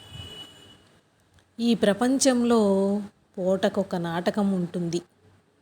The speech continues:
నువ్వు దేనినైతే చూస్తావో దానిలో నిన్ను ఊహించుకుంటూ ఉంటావు. కానీ అది నాటకం మాత్రమే.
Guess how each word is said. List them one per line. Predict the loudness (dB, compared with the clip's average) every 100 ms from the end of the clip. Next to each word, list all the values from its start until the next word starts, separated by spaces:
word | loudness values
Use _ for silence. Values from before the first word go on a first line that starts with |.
| _ _ _ _ _ _ 0
నువ్వు | 4 4
దేనినైతే | 4 4 6 4 2 2 2 2
చూస్తావో | 2 -2 0 2 2 2 0 0 -2 -4 -8 _ _ 2
దానిలో | 6 6 6 6 6
నిన్ను | 4 4 2
ఊహించుకుంటూ | 2 2 2 0 -2 -6 -6 -2 0
ఉంటావు. | 0 -2 -4 -4 -6 -8 _ _ _ _ _ _
కానీ | -2 2 2 2 2 -2 -4 -12 _ _ _ -6
అది | -2 0 0
నాటకం | -2 -2 -2 0 0 0 0 -2
మాత్రమే. | -4 -6 -6 -4 -4